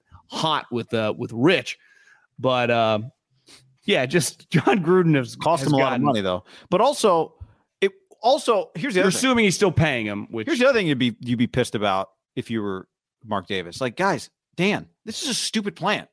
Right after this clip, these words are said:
Speaker 2: Never in a million years was this gonna work. <laughs> You, D-, Bruce Allen was not gonna be your fall guy. No, nobody would have, was gonna buy this. This was the best move you had, was make it look like it was all Bruce Allen? No
Speaker 1: Yeah.
Speaker 2: way. Like, I don't know. One thing Michael Lombardi said today,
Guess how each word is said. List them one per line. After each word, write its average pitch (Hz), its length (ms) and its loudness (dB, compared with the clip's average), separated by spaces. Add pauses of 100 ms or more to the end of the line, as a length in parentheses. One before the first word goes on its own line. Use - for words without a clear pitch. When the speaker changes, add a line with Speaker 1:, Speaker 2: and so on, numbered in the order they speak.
Speaker 2:
Never 277 220 2
in 311 60 0
a 277 40 2
million 240 320 0
years 220 200 0
was 170 100 -4
this 254 160 0
gonna 180 220 2
work. 262 480 2
<laughs> - 20 -20 (600)
You, 240 180 0
D-, 196 240 -6
Bruce 185 320 2
Allen 226 280 2
was 165 160 0
not 208 180 2
gonna 196 140 2
be 190 100 2
your 156 140 2
fall 262 340 2
guy. 82 320 -4 (100)
No, 202 120 0
nobody 262 400 2
would 208 160 4
have, 170 120 0
was 165 120 2
gonna 156 180 2
buy 214 500 2
this. 196 320 0 (260)
This 208 140 -2
was 226 120 -4
the 202 80 2
best 175 260 2
move 196 180 -2
you 175 120 2
had, 180 220 2
was 135 160 -4
make 170 160 -4
it 170 40 -4
look 170 140 -4
like 175 100 -6
it 143 60 -2
was 123 100 -2
all 156 140 4
Bruce 131 220 -2
Allen? 185 300 2 (480)
No 269 180 2
Speaker 1:
Yeah. 285 60 4
Speaker 2:
way. 285 280 0 (260)
Like, 165 200 0
I 180 60 2
don't 226 80 2
know. 208 120 4
One 185 240 2
thing 190 260 0
Michael 147 320 -2
Lombardi 135 380 0
said 117 180 -4
today, 104 300 -4